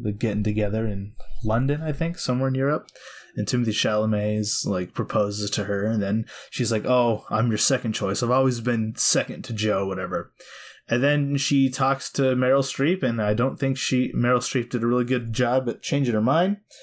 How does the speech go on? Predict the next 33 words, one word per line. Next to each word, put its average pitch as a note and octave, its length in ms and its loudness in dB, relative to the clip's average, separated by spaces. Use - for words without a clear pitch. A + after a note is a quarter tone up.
Uh, A#2 260 4
and B2+ 140 0
then D3+ 180 2
she, D3 340 2
for C#3 220 0
some D#3 240 0
reason, C#3 360 2
decides, B2+ 600 2
"Nah, G3 440 2
I, G#3+ 320 2
I'm, F#3 300 0
I'm F#3 140 0
not A3 240 2
the E3 60 0
second C3 340 0
choice." A#2+ 400 0
And A#2 100 -4
then A#2+ 140 2
she A2+ 140 -2
decides G#2+ 360 0
to A2 80 -2
marry G#2+ 320 0
him. G#2 220 -2
And A#2+ 220 0
I A#2+ 140 4
just - 240 -6
didn't B2+ 260 -2
think C3 220 -2
there A#2 100 0
was A2 180 2
any A#2 220 2
real A2 560 2
revelation C3+ 960 2